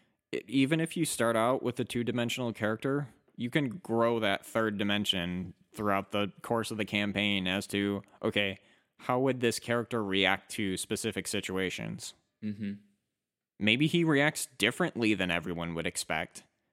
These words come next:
Speaker 1: And that's how you grow out that third, di-, like, third dimension. Okay.
Speaker 2: Mm-hmm. Very
Speaker 1: So
Speaker 2: often,
Speaker 1: he
Speaker 2: um, once you've gotten far enough into a campaign, you'll find that there's enough history in your group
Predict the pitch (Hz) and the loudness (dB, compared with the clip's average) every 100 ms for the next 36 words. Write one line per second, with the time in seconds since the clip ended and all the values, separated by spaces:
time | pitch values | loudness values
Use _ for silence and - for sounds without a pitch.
0 | _ 104 110 101 117 - - 117 117 107 | _ 0 2 4 2 2 0 0 2 0
1 | 98 113 113 131 - 107 - - 113 107 | 0 0 2 2 2 -2 0 -2 0 0
2 | 98 104 - 107 104 101 - - 104 104 | 0 0 0 -2 0 -2 -4 -4 -2 -2
3 | 98 98 104 120 87 78 82 104 _ - | -4 -2 -2 -2 -4 -4 -6 -12 _ -6
4 | - 104 95 110 - - - _ _ _ | -4 -2 -2 -4 -10 -20 -20 _ _ _
5 | - 139 156 160 107 101 101 98 104 104 | -10 -6 -4 0 2 2 0 -4 -4 -2
6 | 113 117 104 101 98 - _ 120 120 123 | -2 -2 -6 -6 -10 -14 _ -10 -6 -4
7 | 120 110 110 113 - 107 - 110 107 101 | -6 -6 -6 -8 -8 -10 -6 -6 -6 -6
8 | 104 101 82 - - 117 107 101 110 117 | -6 -8 -8 -10 -10 -6 -4 -2 -2 -4
9 | - 113 110 104 95 110 113 113 101 101 | -6 -4 -4 -4 -6 -4 -4 -2 -4 -4
10 | - - 110 - - 127 123 107 98 92 | -10 -6 -6 -6 -8 -6 -2 -2 -4 -8
11 | - 101 107 160 - | -12 -6 -6 -6 -14